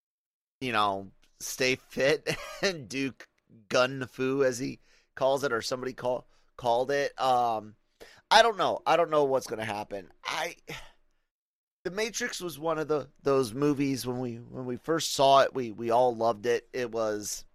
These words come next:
it was Avatar before Avatar. Uh, it was a t-, giant tech demo, but unlike, uh,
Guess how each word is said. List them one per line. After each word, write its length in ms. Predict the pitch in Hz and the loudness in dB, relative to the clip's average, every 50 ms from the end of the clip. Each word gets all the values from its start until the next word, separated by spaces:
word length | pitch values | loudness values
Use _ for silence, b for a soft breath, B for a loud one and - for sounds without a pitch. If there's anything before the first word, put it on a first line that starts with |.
| _ _ _ _ _ _ _ _ - - | _ _ _ _ _ _ _ _ -4 -2
it 80 | 180 | 0
was 180 | 185 196 160 170 | 2 2 4 6
Avatar 480 | 156 165 170 185 - - 196 190 196 | 6 6 4 2 -2 -2 0 0 0
before 640 | 175 156 143 - - 135 - _ _ - 143 156 147 123 | 0 -2 -10 -12 -14 -20 -20 _ _ -2 0 2 2 4
Avatar. 720 | 139 143 147 156 - - 170 170 170 175 175 170 165 - b b b b b b b b - - | 2 2 2 0 -4 -4 0 2 2 2 2 0 -4 -8 b b b b b b b b -4 2
Uh, 640 | 110 113 113 110 107 104 101 98 101 101 98 92 - _ _ _ _ - | 4 6 6 6 6 6 4 2 0 -6 -8 -10 -12 _ _ _ _ -2
it 220 | 131 127 117 - | -2 -2 -2 0
was 240 | 127 131 123 117 113 | 0 0 0 2 0
a 140 | 117 113 104 | -4 -4 -4
t-, 180 | - - - - - - | -8 -10 -10 -10 -10 -10
giant 420 | - - 139 143 160 160 - _ | -2 0 0 0 0 -2 -8 _
tech 300 | - - 170 165 - _ - | -6 -2 -2 -2 -2 _ -4
demo, 320 | 143 139 131 127 120 120 | -4 -4 -2 0 -2 -2
but 340 | 101 - 120 113 107 101 - _ - | 0 2 2 2 2 2 -2 _ 2
unlike, 520 | 156 170 190 185 175 151 131 - - _ - _ _ _ _ - | 2 2 2 2 0 0 0 0 -2 _ -20 _ _ _ _ -2
uh, 220 | 127 131 127 117 | 0 0 0 -2